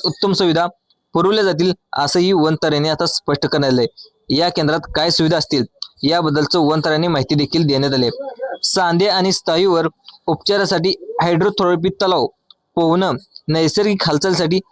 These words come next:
एक वेगळी वॉटर बॉडी, शारीरिक आणि शारीरिक पुनर्वसनासाठी लेझर थेरपी आणि ट्रीटमेंट रूम, सगळ्याशिवाय राहण्यासाठी हिरवीगार मोकळी जागा आणि ऑन साइट पशुवैद्यकीय दवाखाना आणि विश्रांतीसाठी रबर साइड फ्लोरिंग प्लॅटफॉर्म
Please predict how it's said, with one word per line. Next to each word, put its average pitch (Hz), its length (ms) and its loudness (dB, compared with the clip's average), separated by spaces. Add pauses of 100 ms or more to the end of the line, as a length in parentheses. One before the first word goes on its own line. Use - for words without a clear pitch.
(160)
एक 131 200 -2
वेगळी 165 360 2
वॉटर 156 360 0
बॉडी, 180 220 2
शारीरिक 160 420 0 (520)
आणि 175 200 0
शारीरिक 185 480 0
पुनर्वसनासाठी 175 800 2 (320)
लेझर 165 420 2
थेरपी 180 400 0
आणि 165 200 0
ट्रीटमेंट 180 520 0
रूम, 180 140 2
सगळ्याशिवाय 170 600 0 (420)
राहण्यासाठी 180 540 0
हिरवीगार 175 580 2
मोकळी 175 300 0
जागा 165 260 2 (400)
आणि 175 160 0 (160)
ऑन 185 200 0
साइट 190 200 0 (120)
पशुवैद्यकीय 170 580 2
दवाखाना 151 420 0 (400)
आणि 156 140 2
विश्रांतीसाठी 160 760 2
रबर 139 300 2
साइड 156 260 0
फ्लोरिंग 165 500 0 (420)
प्लॅटफॉर्म 170 420 -2